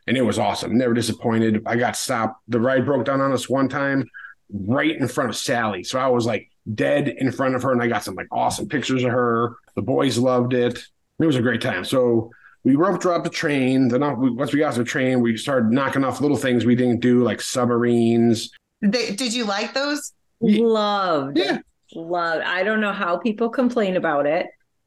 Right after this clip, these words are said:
Speaker 2: Me
Speaker 3: And then
Speaker 2: either.
Speaker 3: I think afterwards I watched a video where they're like, "It's a fourteen minute ride." And I'm like, "I didn't even realize it was fourteen." Like, I
Speaker 1: Fourteen minutes?
Speaker 3: I think that's what, I could be completely wrong.
Speaker 2: No, I think
Speaker 3: Somebody
Speaker 2: you're
Speaker 3: correct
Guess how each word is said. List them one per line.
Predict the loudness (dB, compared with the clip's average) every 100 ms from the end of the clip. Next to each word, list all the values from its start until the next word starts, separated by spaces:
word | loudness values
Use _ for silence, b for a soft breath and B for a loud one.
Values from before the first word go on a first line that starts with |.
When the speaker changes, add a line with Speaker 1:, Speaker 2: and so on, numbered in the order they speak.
| -4
Speaker 2:
Me | 0
Speaker 3:
And | 2
then | 2
Speaker 2:
either. | 2
Speaker 3:
I |
think | -2 -4 -4
afterwards | -4 -8 -4 -2 0 0
I | 0
watched | 0 -2 -2 -4
a |
video | -2 0 0 0
where | 0
they're | -2
like, | -4 -6
"It's | -8
a | -8
fourteen | -2 -2 -2 -2 0
minute | -2 -4
ride." | -4 -2 0 0
And | -2
I'm | -2
like, | -4 -6
"I | -10
didn't | -6 -6
even | -6 -8 -6
realize | -2 0 0 0
it | -2
was | -4
fourteen." | -6 -6 -6 -4 -6 -6 -6
Like, | -2
I | 0
Speaker 1:
Fourteen | 2
minutes? | 2 0 -2 -8 b b _ _ -14 -6
Speaker 3:
I | -2 -2
think | -2 -2 0
that's | -2 -2
what, | -2 -4 -4
I | -4
could | -2 -2
be | -2 -2
completely | -2 0 -2 -4 -8 -4 -2
wrong. | -2
Speaker 2:
No, | -2
I | -2
think | 0
Speaker 3:
Somebody | 0 0
Speaker 2:
you're | 0
Speaker 3:
correct | 0 -2 -4